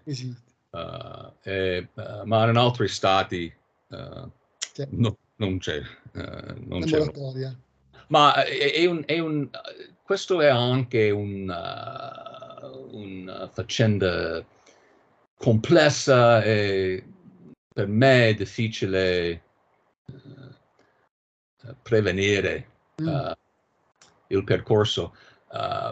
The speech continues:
Speaker 2: ma se dovesse <laughs> speculare, direi
Speaker 1: Mm.
Speaker 2: che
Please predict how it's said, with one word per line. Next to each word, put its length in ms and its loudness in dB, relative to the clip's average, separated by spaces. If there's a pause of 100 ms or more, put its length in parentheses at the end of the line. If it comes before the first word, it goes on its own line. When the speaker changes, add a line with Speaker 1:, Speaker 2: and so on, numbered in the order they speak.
Speaker 2:
ma 600 6 (600)
se 1080 2 (140)
dovesse 1080 2
<laughs> 420 -10
speculare, 1000 4
direi 440 4
Speaker 1:
Mm. 40 -10
Speaker 2:
che 200 -6